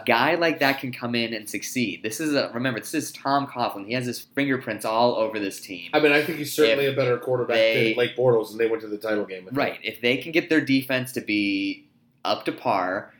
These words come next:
Speaker 1: and if they can get their running back Fournette going, this isn't an awful situation to be
Speaker 2: No.
Speaker 1: in.
Speaker 2: Played at East Carolina, which is where Zay Jones went to college. I don't know if they ever played together.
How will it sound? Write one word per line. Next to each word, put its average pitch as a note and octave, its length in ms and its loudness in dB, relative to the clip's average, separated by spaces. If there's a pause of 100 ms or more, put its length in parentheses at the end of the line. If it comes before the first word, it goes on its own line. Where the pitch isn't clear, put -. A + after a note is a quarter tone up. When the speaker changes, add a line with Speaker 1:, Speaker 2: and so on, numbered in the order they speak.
(120)
Speaker 1:
and G#2+ 120 -4
if A2 120 -4
they A2+ 160 2
can B2+ 200 -4
get C3 160 0
their A2+ 160 2
running G#2+ 280 -2
back B2 260 -2
Fournette A2 400 -4
going, B2 560 0 (920)
this - 440 -4 (220)
isn't D3+ 440 0 (220)
an B2 140 -6
awful A2+ 400 -2
situation G2+ 560 -4
to F2+ 40 -8
be F2+ 240 -6
Speaker 2:
No. D#2 60 -10
Speaker 1:
in. - 140 -18 (180)
Speaker 2:
Played A2+ 220 2
at G#2+ 160 -2
East A2+ 200 -6
Carolina, A2 720 -2 (100)
which A2 240 0
is G2+ 100 -10
where G2+ 220 -4
Zay F#2+ 220 -8
Jones A#2+ 360 -8
went F#2+ 140 -12
to - 60 -20
college. F2+ 360 -14
I F#2 60 -14
don't F#2+ 120 -14
know F#2 80 -10
if - 80 -16
they F2 80 -12
ever F2 100 -14
played F2+ 220 -14
together. E2+ 400 -18